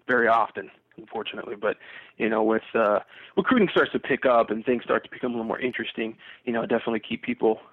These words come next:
up to date on what's going on. It's been pretty quiet. You know, last week, coaches were off, didn't have anything going on with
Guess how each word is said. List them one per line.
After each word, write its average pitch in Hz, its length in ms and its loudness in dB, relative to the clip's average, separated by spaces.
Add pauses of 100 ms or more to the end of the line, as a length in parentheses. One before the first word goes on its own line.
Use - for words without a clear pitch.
(180)
up - 160 0
to 139 80 0
date 123 220 2
on 117 80 2
what's 120 160 2
going 113 240 2
on. 120 240 4
It's 196 100 -2
been 320 180 2
pretty 285 200 0
quiet. 147 460 2
You 156 100 4
know, 151 160 4
last 147 320 2
week, 156 220 0 (180)
coaches 151 320 2
were 135 80 4
off, 131 260 6 (220)
didn't 135 180 0
have 131 240 2
anything 127 300 -2
going 123 220 2
on 127 180 4
with 123 140 -4